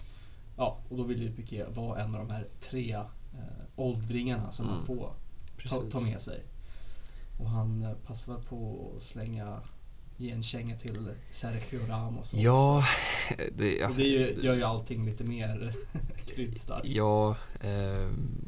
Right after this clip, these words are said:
Speaker 2: man märker nu när man rabblar, det, det är en del alltså.
Speaker 1: Mm.
Speaker 2: Eh, och han, han har ju också då, ehm, för, för i, i, i just liksom på tal om Sergio Ramos så, så fanns det väl något i det här också, att Piqué ska liksom ha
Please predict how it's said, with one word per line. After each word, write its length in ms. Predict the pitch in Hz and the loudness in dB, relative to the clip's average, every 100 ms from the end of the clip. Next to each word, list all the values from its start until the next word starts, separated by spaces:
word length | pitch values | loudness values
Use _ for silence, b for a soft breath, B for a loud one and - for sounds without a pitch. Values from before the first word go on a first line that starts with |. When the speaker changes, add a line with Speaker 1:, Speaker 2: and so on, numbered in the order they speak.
| - | -4
Speaker 2:
man 360 | - 101 98 | -2 2 4
märker 260 | 104 107 98 | 4 4 2
nu 100 | 110 | 2
när 80 | 101 | 2
man 140 | 98 | 2
rabblar, 360 | 101 98 98 107 | 2 0 0 0
det, 140 | - 104 | 0 0
det 120 | - | -2
är 300 | - 107 113 | 2 2 4
en 180 | 110 110 | 4 2
del 340 | 139 - - | 2 0 2
alltså. 220 | - - - | 2 2 0
Speaker 1:
Mm. 120 | - | -2
Speaker 2:
Eh, 540 | - - - - - - | -2 0 -2 -2 -4 -2
och 160 | 143 101 | 0 0
han, 160 | 98 | 0
han 200 | - 117 | 2 4
har 80 | 113 | 4
ju 60 | 110 | 4
också 320 | 113 - 117 | 2 2 2
då, 260 | 107 107 107 - B B B B B B B B - - | 4 2 0 -4 B B B B B B B B -12 -4
ehm, 1040 | 101 98 101 104 110 - - - - - 123 - - - - - | 0 2 0 0 -2 -4 -4 -4 -4 -4 -6 -10 -12 -14 -2 0
för, 180 | 107 - | 2 2
för 240 | - 117 | 4 4
i, 380 | - 87 - 113 - | 4 0 0 -2 4
i, 300 | 127 104 104 127 | 4 4 2 4
i 300 | 117 113 113 | 6 6 6
just 220 | 107 - | 4 2
liksom 220 | 107 - 104 | 0 0 2
på 60 | |
tal 160 | 107 104 | 4 4
om 60 | |
Sergio 380 | 101 104 101 113 | 6 4 4 6
Ramos 380 | 113 123 120 110 | 8 8 8 6
så, 180 | - 98 | 4 4
så 200 | - - | 4 4
fanns 320 | - 110 104 | 4 4 2
det 80 | 101 | 2
väl 140 | 107 | 2
något 260 | 110 113 - | 2 2 2
i 40 | |
det 60 | 104 | 4
här 120 | 104 | 2
också, 180 | 101 104 | 2 -2
att 100 | 104 | 0
Piqué 420 | 110 - 107 101 | -2 0 2 6
ska 180 | 101 - | 6 6
liksom 260 | 104 - 104 | 4 2 4
ha 260 | 107 101 | 4 4